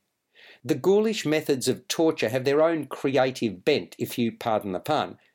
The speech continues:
Then, of course, there are the characters, led by the methodical,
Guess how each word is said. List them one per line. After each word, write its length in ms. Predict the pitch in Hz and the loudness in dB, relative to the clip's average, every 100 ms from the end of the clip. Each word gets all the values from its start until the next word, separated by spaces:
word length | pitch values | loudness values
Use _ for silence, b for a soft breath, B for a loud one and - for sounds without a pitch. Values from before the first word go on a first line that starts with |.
| _ | _
Then, 100 | 202 | 0
of 100 | 202 | 0
course, 240 | 196 175 | 0 0
there 180 | - 165 | 2 4
are 60 | 160 | 4
the 100 | 151 | 2
characters, 640 | - 160 156 131 110 95 | -2 0 0 0 -2 0
led 220 | 147 156 | 0 2
by 200 | 123 143 | 2 2
the 240 | 139 139 B B | 2 0 B B
methodical, 800 | 135 131 - 170 170 165 160 143 | -2 -2 2 2 2 0 0 0